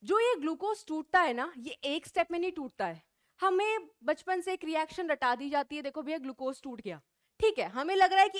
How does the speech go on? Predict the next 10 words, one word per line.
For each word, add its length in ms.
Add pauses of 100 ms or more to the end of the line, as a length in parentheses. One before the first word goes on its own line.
(140)
एक 120
रिएक्शन, 420
एक 280
स्टेप 320
में 80
ही 60
ग्लूकोज 420
टूटा 240
है, 200
नहीं, 400